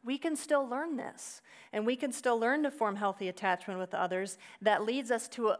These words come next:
an ability to form a sustainable hope in our lives, a hope that anticipates beauty and goodness in the future." And furthermore,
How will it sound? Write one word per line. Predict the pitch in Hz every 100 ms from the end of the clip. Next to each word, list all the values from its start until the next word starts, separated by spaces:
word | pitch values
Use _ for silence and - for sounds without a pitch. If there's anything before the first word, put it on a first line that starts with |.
| -
an | 214
ability | 196 214 226 220 202
to | 190
form | - 208 208
a | 202
sustainable | 202 - - 180 180 180
hope | 180 180 170 -
in | 180
our | 175
lives, | 175 185 180 170 - - - - - -
a | 196
hope | - 214 214 -
that | 220
anticipates | 208 202 202 - 180 - 180 175 - -
beauty | 180 185 180 175 175 - - _
and | 185 170
goodness | 170 175 170 170 - -
in | 165
the | 165
future." | - 196 196 - - - _ _ _ _ _ _ _ _ _ _ _ _
And | 202 190
furthermore, | - 277 269 190 165 165